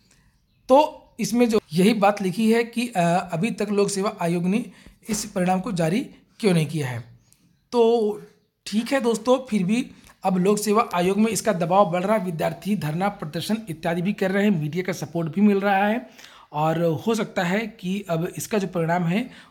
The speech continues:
वो पन्द्रह मार्च के बाद आ सकता है। इसके बाद में जो अगली सूचना है, केंद्रीय बलों, अ, बलों में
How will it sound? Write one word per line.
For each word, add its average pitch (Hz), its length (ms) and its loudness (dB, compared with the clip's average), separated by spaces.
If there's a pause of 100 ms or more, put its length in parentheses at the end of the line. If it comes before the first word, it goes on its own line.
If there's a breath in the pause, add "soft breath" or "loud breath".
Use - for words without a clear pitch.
वो 208 200 2
पन्द्रह 196 420 2
मार्च 160 300 0
के 160 120 -4
बाद 160 340 -4 (400 loud breath)
आ 175 100 4
सकता 139 320 -8
है। 117 180 -10 (540 soft breath)
इसके 165 220 0
बाद 214 200 4
में 233 100 0
जो 226 100 -2
अगली 208 280 0
सूचना 208 340 0
है, 226 80 4
केंद्रीय 208 420 2
बलों, 180 300 0
अ, 160 420 0
बलों 175 220 2
में 220 280 4